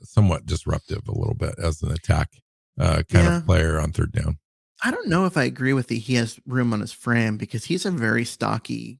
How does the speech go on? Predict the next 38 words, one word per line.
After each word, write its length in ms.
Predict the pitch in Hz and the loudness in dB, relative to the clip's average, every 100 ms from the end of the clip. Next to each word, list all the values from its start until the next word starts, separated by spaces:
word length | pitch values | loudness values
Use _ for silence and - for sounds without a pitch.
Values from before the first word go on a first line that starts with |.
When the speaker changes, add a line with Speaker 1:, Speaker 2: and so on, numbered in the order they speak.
| - | -6
Speaker 2:
guy 520 | 113 - - 50 - _ _ - | -4 -2 -4 -6 -12 _ _ -6
already. 540 | 110 87 82 - - - | -4 -4 -6 -10 -12 -4
I 80 | 120 | -2
don't, 180 | 123 - | -2 -2
I 100 | 123 | 0
don't 200 | 131 120 | 0 -2
think 220 | 131 - | -6 -2
that 180 | 117 - | -4 -4
he, 460 | 127 120 113 113 _ _ _ _ - | -4 -2 -2 -6 _ _ _ _ 0
um, 680 | 120 110 107 107 101 110 127 _ _ _ _ _ - | 4 4 2 0 -4 -8 -14 _ _ _ _ _ -2
I 80 | 131 | 0
don't 100 | 156 | 0
think 140 | 147 | -2
he 160 | 139 - | -6 -2
adds 460 | 101 107 113 117 120 | 0 2 0 -6 -16
weight 540 | 131 104 101 - - _ _ _ _ _ _ _ - | -8 -6 -6 -8 -20 _ _ _ _ _ _ _ -16
i-, 80 | 110 _ 139 | -16 _ -4
i-, 140 | 135 | -2
well. 500 | 123 107 85 - - _ _ _ - | -2 -2 -2 -4 -10 _ _ _ -2
Uh, 240 | 110 107 98 | 2 2 2
maybe 300 | 127 127 123 | 2 2 -4
t-, 120 | - 147 | -4 0
over 220 | 127 117 | 0 0
time, 360 | - 117 120 | -2 0 0
over 180 | 117 107 | 0 -2
a 80 | 110 | -4
couple 240 | 120 - | -4 -4
of 80 | 101 | -6
years 300 | 110 113 117 | -4 -2 -4
to 100 | - | -8
put 180 | - 120 | -4 -2
on 180 | 101 101 | 0 -2
additional 460 | 110 117 - - 92 | -4 -6 -6 -8 -6
muscle, 380 | 95 - 101 | -6 -6 -8
but 180 | 104 110 | -8 -6
you 120 | 120 | -6
can't 240 | - 131 113 | -2 -4 -4
just 200 | 120 | -10